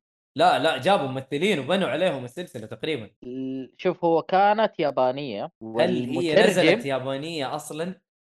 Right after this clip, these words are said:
Speaker 2: أيوة،
Speaker 1: بعدين
Speaker 2: أيوة، أيوة.
Speaker 1: دبلجوها؟
Speaker 2: لا،
Speaker 1: لا، أتوقع
Speaker 2: لا، مع
Speaker 1: نزلت
Speaker 2: بعض،
Speaker 1: الاثنين
Speaker 2: مع
Speaker 1: مع بعض.
Speaker 2: بعض.
Speaker 1: هذا
Speaker 2: الاثنين
Speaker 1: هو.
Speaker 2: مع بعض. بس
Speaker 1: إيه.
Speaker 2: النقطة اللي أنا أبغى أذكرها إنه كان كوجيما مرة مركز إنه يبغاها بالجمل اللي هو يبغاها حرفيًا تترجم. بس
Speaker 1: مم.
Speaker 2: كان المترجم مطنش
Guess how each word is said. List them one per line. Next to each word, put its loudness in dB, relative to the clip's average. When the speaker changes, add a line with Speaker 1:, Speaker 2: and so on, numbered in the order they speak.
Speaker 2:
أيوة، 0
Speaker 1:
بعدين 2
Speaker 2:
أيوة، 2
أيوة. 0
Speaker 1:
دبلجوها؟ 0
Speaker 2:
لا، 6
Speaker 1:
لا، 2
أتوقع 0
Speaker 2:
لا، 0
مع 4
Speaker 1:
نزلت 4
Speaker 2:
بعض، 8
Speaker 1:
الاثنين 0
Speaker 2:
مع 2
Speaker 1:
مع 0
بعض. 6
Speaker 2:
بعض. -20
Speaker 1:
هذا 2
Speaker 2:
الاثنين 4
Speaker 1:
هو. -6
Speaker 2:
مع -2
بعض. -2
بس 0
Speaker 1:
إيه. -4
Speaker 2:
النقطة -4
اللي 0
أنا -2
أبغى -2
أذكرها -4
إنه -12
كان -4
كوجيما -6
مرة 0
مركز -4
إنه -4
يبغاها 0
بالجمل -4
اللي -4
هو -2
يبغاها -2
حرفيًا -10
تترجم. -6
بس -4
Speaker 1:
مم. -10
Speaker 2:
كان 2
المترجم -2
مطنش -6